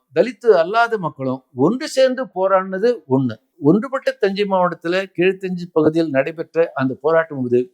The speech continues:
ஒரு கிளாசிக்கல் கிளாஸ் ஸ்ட்ரகிள். கிளாசிக்கல் கிளாஸ் ஸ்ட்ரகிள்னு சொன்னா நிலப்பரப்பு சுரண்டலை எதிர்த்தும் சாதி கொடுமை எதிர்த்தையும் இரண்டையும் எதிர்த்து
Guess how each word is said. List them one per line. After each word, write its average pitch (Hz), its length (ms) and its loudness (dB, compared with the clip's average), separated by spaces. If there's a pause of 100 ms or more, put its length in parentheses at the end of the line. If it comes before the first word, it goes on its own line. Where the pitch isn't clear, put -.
(300)
ஒரு 160 300 2
கிளாசிக்கல் 254 720 0
கிளாஸ் 165 280 0
ஸ்ட்ரகிள். 107 320 -4 (160)
கிளாசிக்கல் 262 600 0
கிளாஸ் 190 300 0
ஸ்ட்ரகிள்னு 160 400 -2
சொன்னா 123 220 0 (480)
நிலப்பரப்பு 269 760 2
சுரண்டலை 208 460 2
எதிர்த்தும் 139 560 -2 (560)
சாதி 269 440 0
கொடுமை 214 340 4
எதிர்த்தையும் 139 580 -2 (360)
இரண்டையும் 262 480 2
எதிர்த்து 277 360 -4